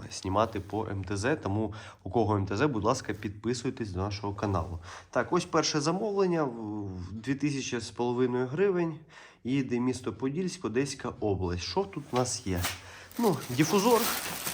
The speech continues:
решітки, підфари, радіатора,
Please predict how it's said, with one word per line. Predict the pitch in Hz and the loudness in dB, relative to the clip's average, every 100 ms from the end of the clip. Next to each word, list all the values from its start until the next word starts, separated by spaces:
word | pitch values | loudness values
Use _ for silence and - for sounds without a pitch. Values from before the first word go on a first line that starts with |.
| - - - - - - - - - - - | -4 -2 -4 -4 -6 -6 -6 -4 -2 2 6
решітки, | 156 - 226 - - 180 147 - - - | 6 6 4 2 4 2 2 -8 -8 6
підфари, | 151 - 208 202 190 165 - - - - - - - - - - | 8 10 12 10 8 2 -4 -6 0 2 2 0 -4 -4 -2 4
радіатора, | 139 160 185 180 160 151 | 8 12 12 12 6 4